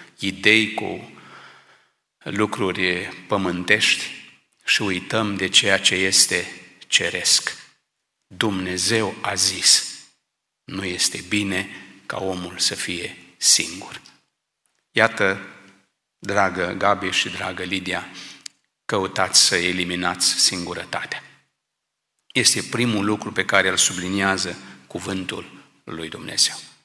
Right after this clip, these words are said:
Dumnezeu să vă dea putere, să vă ajute să înțelegeți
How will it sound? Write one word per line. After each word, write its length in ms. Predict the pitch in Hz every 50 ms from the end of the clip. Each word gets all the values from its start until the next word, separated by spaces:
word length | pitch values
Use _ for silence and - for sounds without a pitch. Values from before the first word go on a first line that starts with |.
| _ _ _ _ _
Dumnezeu 480 | _ - 110 101 98 95 92 85 101 101
să 180 | 90 - - 87
vă 120 | 85 87
dea 160 | 80 92 87
putere, 440 | 85 - - 90 - 110 107 104 98
să 160 | 92 - -
vă 100 | 87 87
ajute 520 | 98 95 104 - 107 110 110 110 - - - - - - - - -
să 200 | - - - 120
înțelegeți 920 | 104 101 95 - 113 101 107 120 120 110 - - 101 95 - - - -